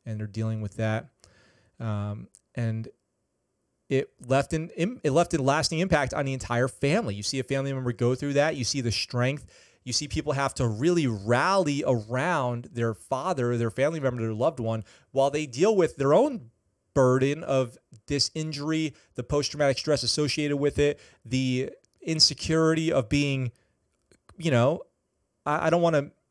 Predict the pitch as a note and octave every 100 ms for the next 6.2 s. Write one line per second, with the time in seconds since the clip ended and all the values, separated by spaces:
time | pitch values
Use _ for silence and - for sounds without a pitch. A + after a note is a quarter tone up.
0 | - D3 F3 D3 D3+ E3 D3+ B2+ - G3+
1 | - C3+ C3+ C3+ C3 C3+ C#3 - D3 D3
2 | C3+ - _ _ _ - C3 - C#3 G#2+
3 | C#3+ C#3+ C3 D3 B2+ A2+ C3 D#3+ E3 C3
4 | A#2 C3+ C3 - D3 - E3 - G3 B3+
5 | G2 - - E3+ F3+ F#3 F3+ E3+ F#3 G#3
6 | -